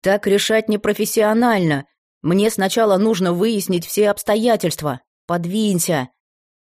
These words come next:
Я заглянула в холодильник и удостоверилась, что там есть яйца, сметана и сливочное масло.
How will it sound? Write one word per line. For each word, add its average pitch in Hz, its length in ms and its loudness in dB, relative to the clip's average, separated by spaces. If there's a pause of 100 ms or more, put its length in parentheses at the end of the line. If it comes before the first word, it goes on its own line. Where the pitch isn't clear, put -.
(120)
Я 185 200 0
заглянула 175 500 2
в - 60 -8
холодильник 170 760 0
и 180 100 -2
удостоверилась, 160 1000 0
что - 240 -6
там 175 220 -2
есть 165 320 -2
яйца, 170 420 -2
сметана 160 560 -2
и 160 180 -4
сливочное 196 600 -2
масло. 170 540 0